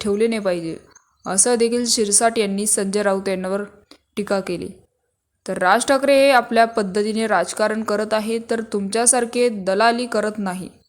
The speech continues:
नाव उद्धव ठाकरे ना शरद पवार यांचे ते सेवक नाहीत. दलाल की किंमत, दलाल, दलालांची किंमत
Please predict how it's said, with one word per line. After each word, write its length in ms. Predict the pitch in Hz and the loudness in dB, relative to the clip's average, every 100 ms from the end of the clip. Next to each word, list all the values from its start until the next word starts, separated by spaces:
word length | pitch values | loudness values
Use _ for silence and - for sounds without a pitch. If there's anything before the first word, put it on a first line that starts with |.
| _ _ _ _ _ _ | _ _ _ _ _ _
नाव 320 | 185 190 214 214 | -4 0 2 2
उद्धव 380 | 196 185 240 | -2 2 4
ठाकरे 360 | 269 262 247 254 | 4 2 2 0
ना 160 | 233 226 | 2 0
शरद 320 | - 208 208 | 0 0 -2
पवार 340 | 208 180 160 - - | -2 -2 -2 -4 -6
यांचे 480 | 196 190 220 240 233 - _ - _ - | -4 -2 0 0 -2 -10 _ -20 _ -2
ते 120 | 220 | 2
सेवक 460 | - 196 185 202 208 | 4 2 0 -2 0
नाहीत. 380 | 185 180 139 - - - - | -4 -4 -10 -16 -16 -16 -12
दलाल 420 | 180 202 226 254 254 | -2 2 4 4 2
की 260 | 262 269 254 - _ | -2 -2 -4 -10 _
किंमत, 280 | 226 220 226 | -2 0 0
दलाल, 480 | 208 208 233 240 233 | 0 2 2 2 -4
दलालांची 680 | 208 214 220 240 233 262 | -2 0 2 2 -2 -4
किंमत 380 | 247 233 214 220 | -4 -4 -2 -2